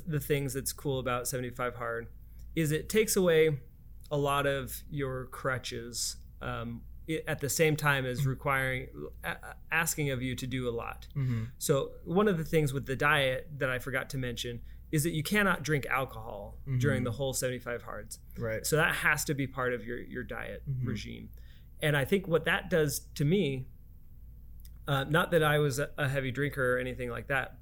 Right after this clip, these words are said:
Speaker 1: but it, it can be a crutch for some people.
Speaker 2: Right.
Speaker 1: Just like sleeping in can be a crutch.
Speaker 2: Oh, yeah.
Speaker 1: Or overeating can be a crutch.
Speaker 2: Definitely.
Speaker 1: Or not working out can be a crutch. Um,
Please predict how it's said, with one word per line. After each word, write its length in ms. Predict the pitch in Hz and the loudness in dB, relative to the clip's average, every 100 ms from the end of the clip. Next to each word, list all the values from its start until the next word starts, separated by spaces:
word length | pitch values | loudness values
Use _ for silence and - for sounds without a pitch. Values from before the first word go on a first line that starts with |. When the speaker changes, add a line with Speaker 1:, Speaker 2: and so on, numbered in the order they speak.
| - | -2
Speaker 1:
but 320 | 139 123 - - - - - - | 0 0 -6 -14 -16 -16 -14 0
it, 240 | 175 - - - | 2 2 -4 0
it 160 | 185 165 | 0 2
can 300 | - 233 185 | 6 8 8
be 220 | 160 156 170 | 6 4 2
a 80 | |
crutch 380 | 151 160 131 - | 0 2 0 -2
for 140 | - 139 | -2 -2
some 200 | 135 127 | -2 -4
people. 460 | 135 - 139 156 - | -6 -4 -4 -4 -2
Speaker 2:
Right. 240 | 120 110 | 0 2
Speaker 1:
Just 280 | 117 156 - | 4 2 2
like 380 | 147 135 131 - | 2 2 0 -2
sleeping 500 | - - 139 135 131 | -2 2 0 0 -2
in 200 | 139 139 | 0 0
can 200 | 135 135 | -2 -2
be 100 | 139 | 0
a 60 | 131 | 0
crutch. 520 | - 139 131 127 - | 0 0 0 -2 0
Speaker 2:
Oh, 80 | 147 | 4
yeah. 260 | 156 120 135 | 4 4 4
Speaker 1:
Or 240 | 151 139 | 2 6
overeating 680 | 160 143 139 147 151 143 139 | 8 8 4 0 0 2 0
can 220 | 131 143 131 | -2 -2 0
be 140 | 135 | -2
a 40 | |
crutch. 600 | 123 - 135 131 - - - | -2 -2 -2 -2 -4 -8 -6
Speaker 2:
Definitely. 360 | 127 120 120 113 | -4 -2 -2 2
Speaker 1:
Or 480 | 151 135 127 123 127 139 | 4 4 2 2 -2 -4
not 300 | 139 151 160 | -2 0 0
working 340 | 139 147 131 | -2 -2 0
out 240 | 127 135 | 0 -2
can 140 | 143 135 | -2 -2
be 120 | 135 | -2
a 40 | 127 | -2
crutch. 460 | 139 127 131 - - - - - - | -2 -2 -2 -8 -10 -14 -12 -12 -6
Um, 440 | 143 131 120 120 | -2 -2 -2 -4